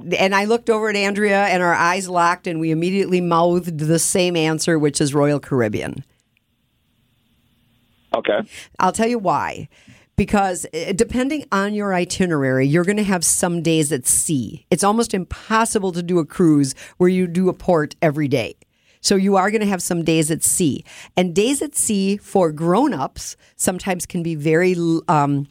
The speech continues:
Speaker 1: lounging and very relaxing, and cocktails can be involved and things like that. But for kids, sometimes they get a little,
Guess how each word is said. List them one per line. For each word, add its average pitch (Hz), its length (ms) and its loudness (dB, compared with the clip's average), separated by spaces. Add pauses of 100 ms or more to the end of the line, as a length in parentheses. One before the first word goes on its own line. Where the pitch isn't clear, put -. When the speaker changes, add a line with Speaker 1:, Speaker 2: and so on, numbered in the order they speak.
(380)
Speaker 1:
lounging 165 1000 0
and 165 160 2
very 180 300 4
relaxing, 160 1080 -2
and 147 300 0 (300)
cocktails 165 600 -4
can 151 220 -4
be 143 140 2
involved 127 640 0
and 151 160 2
things 160 240 0
like 147 180 0
that. 147 240 -2
But 165 160 -2
for 202 100 -2
kids, 262 460 -2
sometimes 165 520 -2
they 170 120 0
get 165 160 2
a 170 60 0
little, 165 440 2